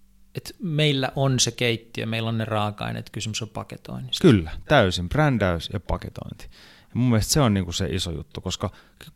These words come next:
Speaker 2: kuinka moni turisti on muut tullut kysyä, että "Where can I get some Finnish food?"
Speaker 1: Joo.
Speaker 2: Ja sit kun mä kerron oikeesti, "No joo, tossa olisi nokka tai toi ja tää", se oli, "No, no, no, it's more like a French kitchen with Finnish ingredients. Where
Speaker 1: Joo.
Speaker 2: can I get Finnish food?"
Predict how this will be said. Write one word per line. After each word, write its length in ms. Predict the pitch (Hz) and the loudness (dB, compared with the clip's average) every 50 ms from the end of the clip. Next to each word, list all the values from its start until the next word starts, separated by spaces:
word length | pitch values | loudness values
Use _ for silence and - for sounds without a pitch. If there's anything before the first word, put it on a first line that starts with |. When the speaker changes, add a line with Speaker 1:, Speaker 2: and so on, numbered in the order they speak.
| _ - | _ 4
Speaker 2:
kuinka 280 | - 196 202 165 135 | 4 6 6 8 6
moni 180 | 117 110 107 104 | 6 6 4 4
turisti 460 | - - 117 110 104 98 92 - - | 2 2 2 2 2 2 2 0 0
on 60 | 98 | 2
muut 220 | 101 101 101 92 - | 2 2 0 0 -2
tullut 180 | - 90 80 | -6 -6 -6
kysyä, 160 | - - 90 92 | -6 -8 -10 -10
että 140 | - - | -2 2
"Where 140 | 135 131 120 | 4 4 4
can 360 | 98 - - - 104 95 92 | 2 0 -2 -2 0 0 0
I 20 | 95 | 0
get 160 | 92 95 - | -2 -4 -4
some 180 | - - 101 95 | -2 -4 -4 -2
Finnish 360 | - 110 98 90 87 - - - | -2 -2 0 0 -2 -4 -6 -6
food?" 240 | - 87 - - - - - - - - - - | -6 -6 -6 -6 -10 -12 -14 -16 -20 -8 8 12
Speaker 1:
Joo. 100 | - - - - - - | 12 12 12 12 -2 -4
Speaker 2:
Ja 60 | - 107 | -2 0
sit 160 | 131 143 - | 0 0 2
kun 100 | - 123 | 4 4
mä 100 | 120 107 | 4 6
kerron 320 | - 127 117 104 95 95 | 8 8 8 8 6 4
oikeesti, 420 | 98 95 95 - 78 85 - - 117 | 4 2 2 0 -4 -8 -6 -6 -4
"No 180 | 143 147 151 151 | -2 0 0 0
joo, 220 | 151 143 135 127 131 | 0 0 0 -2 -2
tossa 220 | - 127 - - | -2 -4 -2 -2
olisi 160 | 127 117 - | -2 0 2
nokka 400 | 131 127 120 - _ _ - 98 | 0 0 0 -2 _ _ -6 -6
tai 220 | 95 - 98 95 95 | -2 0 -2 -2 0
toi 220 | - 101 98 90 | 0 0 0 0
ja 80 | 87 82 | -2 -2
tää", 200 | - 90 87 92 | -2 -2 -2 -2
se 160 | 92 98 101 | -4 -4 -4
oli, 120 | 101 95 98 | -4 -2 0
"No, 140 | 131 143 131 | 0 2 2
no, 300 | 127 131 127 107 87 - - - - - - - - - - - - | 4 4 2 2 0 -2 -6 -16 -20 -20 -20 -20 -20 -20 -20 -8 -4
no, 300 | 123 123 95 80 80 85 | -2 0 0 0 0 -2
it's 140 | 95 - - - | -4 -4 -4 -2
more 300 | 127 120 113 104 98 95 | 0 0 2 2 2 0
like 200 | 90 - - 92 | 0 -2 -2 -4
a 120 | 87 87 90 - _ _ - _ | -4 -4 -6 -10 _ _ -20 _
French 540 | - - 113 107 101 95 90 - - - - _ _ _ _ _ | -6 0 2 2 2 2 0 -4 -6 -6 -8 _ _ _ _ _
kitchen 440 | - 107 95 - - - 110 98 92 | -4 -4 -2 -2 0 0 0 0 0
with 160 | 95 92 - | -2 -4 -2
Finnish 340 | - 110 98 95 92 - - | -2 0 0 0 0 0 0
ingredients. 580 | 101 90 110 127 123 104 78 62 60 - - - | 0 2 2 2 2 2 -2 -4 -6 -6 -2 0
Where 120 | 95 117 | 0 2
Speaker 1:
Joo. 60 | 107 101 | 2 0
Speaker 2:
can 140 | 92 92 92 | 0 0 0
I 40 | 90 | 0
get 160 | 101 95 - | -2 -4 -6
Finnish 480 | - - - 147 117 92 80 - - - | -2 2 4 6 6 6 2 0 -4 -6
food?" 320 | - - - - - - | -8 -10 -10 -8 -10 -12